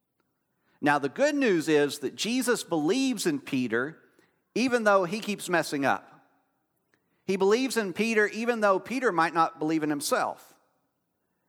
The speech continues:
And this is an important message for us to hear because we are like Peter in many ways. You know, we mess up, we say the wrong thing.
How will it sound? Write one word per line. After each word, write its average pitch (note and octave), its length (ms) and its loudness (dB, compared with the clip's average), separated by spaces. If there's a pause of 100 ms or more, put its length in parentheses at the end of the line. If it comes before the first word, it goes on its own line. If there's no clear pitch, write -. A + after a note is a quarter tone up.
(420)
And D#3 180 0
this A3+ 160 0
is G3 120 -6
an F3+ 80 2
important E3 400 0
message F3 340 -2
for D3+ 200 -2
us F#3 220 0
to F3 120 -6
hear D3 260 0
because C#3 640 -2 (1000)
we D3 140 0
are F#3+ 180 4
like A#2 280 0
Peter G#2+ 220 -6
in G#2 80 -4
many G2 180 -2
ways. G2 540 -6 (580)
You C3+ 120 -6
know, A#2+ 80 -4
we C#3 180 -4
mess C#3 300 0
up, B2 340 0
we B2 240 -6 (360)
say C3 240 0
the C3 80 -4
wrong B2+ 280 0
thing. B2+ 540 -4